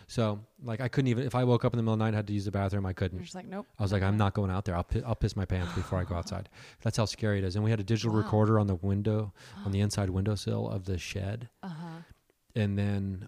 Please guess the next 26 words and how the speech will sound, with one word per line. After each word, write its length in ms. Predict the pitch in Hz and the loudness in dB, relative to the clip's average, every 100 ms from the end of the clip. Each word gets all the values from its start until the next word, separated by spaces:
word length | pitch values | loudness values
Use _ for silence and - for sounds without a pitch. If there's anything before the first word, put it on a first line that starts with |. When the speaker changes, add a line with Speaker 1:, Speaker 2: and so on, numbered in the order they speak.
| - | -2
Speaker 1:
one 180 | 104 104 | 0 2
night 240 | 104 107 | 0 -2
we 100 | 104 | -4
both 260 | 95 98 - | -2 -2 -2
were 60 | 107 | -6
asleep. 420 | - 104 101 98 | -4 -4 -4 -4
You 60 | - | -4
can 100 | 101 | -2
hear 200 | 95 101 | -2 -4
Ed 160 | 98 | -6
snoring 420 | - 104 98 98 95 | -6 -2 2 2 2
in 60 | |
the 100 | 90 | 0
audio. 520 | 90 92 95 104 101 107 - | 0 0 -2 -2 -6 -10 -10
Speaker 2:
Okay. 260 | 190 180 170 | -10 -6 -2
Speaker 1:
And 140 | 95 | 0
you 100 | 98 | 0
hear, 580 | 92 110 104 98 98 98 - - _ - | 0 0 2 2 0 -6 -14 -20 _ -2
which 200 | 107 107 | 0 0
is 120 | 98 | 2
one 140 | 110 | 2
of 60 | 104 | 2
the 80 | 98 | 0
big 440 | 87 113 117 110 127 131 | 2 4 4 2 -6 -4
book, 320 | 104 117 123 - 104 | 2 2 2 -4 4
Bigfoot, 560 | 123 120 - 98 101 | 4 4 2 2 2